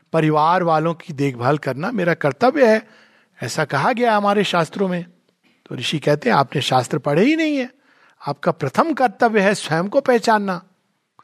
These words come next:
परिवार तो बाद में है।" Even बाइबल में कहा है, "Know thyself", उसके बाद ही बाकी सब शुरू होता है, "Love thy neighbor is second।" तो कहते, "ये तो आप मुझे कंफ्यूज कर रहे हो।" कहते, "हाँ,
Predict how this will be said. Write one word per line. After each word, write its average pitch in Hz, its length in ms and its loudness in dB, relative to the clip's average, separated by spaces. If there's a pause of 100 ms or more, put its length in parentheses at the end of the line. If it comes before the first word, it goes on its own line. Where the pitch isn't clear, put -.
(200)
परिवार 151 340 2
तो 190 140 -4
बाद 175 280 2
में 247 180 2
है।" 175 160 -2 (1200)
Even 147 220 -4
बाइबल 156 380 4
में 233 140 0
कहा 165 240 2
है, 165 180 -2
"Know 170 240 0
thyself", 190 560 0 (1120)
उसके - 220 -6
बाद 156 280 2
ही 202 60 0
बाकी 151 300 0
सब 175 140 -2
शुरू 214 280 -4
होता 208 280 -2
है, 170 180 -10 (420)
"Love 160 220 2
thy 185 200 4
neighbor 180 300 0
is 196 260 -2
second।" 220 260 -4 (1080)
तो 190 100 -12
कहते, 196 240 -4
"ये 247 80 0
तो 220 140 0
आप 208 140 4
मुझे 214 240 -2
कंफ्यूज 190 480 -2
कर 131 180 0
रहे 131 100 -8
हो।" 131 80 -8
कहते, - 320 -8
"हाँ, 131 360 -2